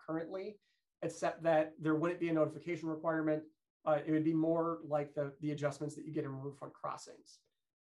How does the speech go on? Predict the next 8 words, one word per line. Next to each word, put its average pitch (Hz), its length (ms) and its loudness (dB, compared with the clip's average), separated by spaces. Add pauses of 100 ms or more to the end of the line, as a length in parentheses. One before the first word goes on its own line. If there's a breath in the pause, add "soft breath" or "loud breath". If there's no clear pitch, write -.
(140)
So 156 200 0
that 170 120 2
includes 160 380 2
things 156 340 0
on 143 380 -2 (240)
the 143 120 0
design 156 440 0
site 147 400 0